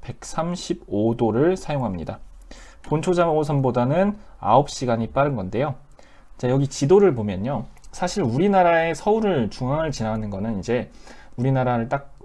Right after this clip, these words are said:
정확히 지나는 건 백이십칠 점 오 도예요. 근데 이게 영국 기준으로, 전 세계 기준으로 여덟 시간 삼십 분 차이가 납니다. 이렇게 삼십 분 차이가 나면 불편하기 때문에 우리나라는 아싸리 그냥,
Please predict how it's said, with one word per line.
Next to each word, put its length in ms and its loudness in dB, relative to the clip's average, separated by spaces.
정확히 400 -2
지나는 320 -2
건 160 -2
백이십칠 580 -4
점 160 -4
오 220 0
도예요. 420 0
근데 340 2
이게 520 0
영국 340 2
기준으로, 400 -2
전 240 2
세계 240 2
기준으로 680 -2
여덟 220 2
시간 280 -4
삼십 360 -4
분 140 -2
차이가 300 -4
납니다. 340 -8
이렇게 240 -2
삼십 340 -4
분 140 0
차이가 280 0
나면 280 0
불편하기 460 -4
때문에 440 -2
우리나라는 800 -2
아싸리 380 -4
그냥, 400 -2